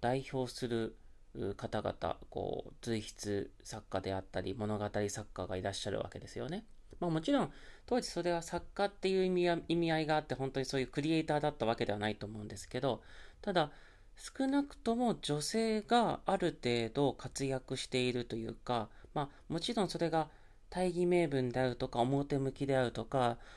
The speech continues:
実は裏ではこの藤原家の影響があるとか、まあ、そういうのはもちろんあるにせよ、ただ、完全にこの女性が表に出るっていうことが忌避されなかったのは事実だと思うんですよね。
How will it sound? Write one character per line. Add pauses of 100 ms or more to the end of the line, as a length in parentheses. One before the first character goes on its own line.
実
は
裏
で
は
こ
の
藤
原
家
の
影
響
が
あ
る
と
か、 (300)
ま
あ、
そ
う
い
う
の
は
も
ち
ろ
ん
あ
る
に
せ
よ、 (240)
た
だ、 (600)
完
全
に
こ
の
女
性
が
表
に
出
る
っ
て
い
う
こ
と
が
忌
避
さ
れ
な
か
っ
た
の
は
事
実
だ
と
思
う
ん
で
す
よ
ね。